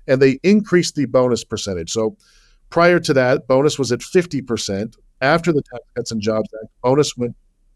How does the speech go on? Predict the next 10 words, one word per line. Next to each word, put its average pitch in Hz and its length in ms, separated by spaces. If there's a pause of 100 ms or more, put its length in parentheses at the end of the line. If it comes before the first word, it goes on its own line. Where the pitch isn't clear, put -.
(120)
to 123 160
a 110 40
hundred 139 400
percent. - 340 (120)
So - 260
any 190 320
assets 139 500
placed - 420
into 127 160
service 123 520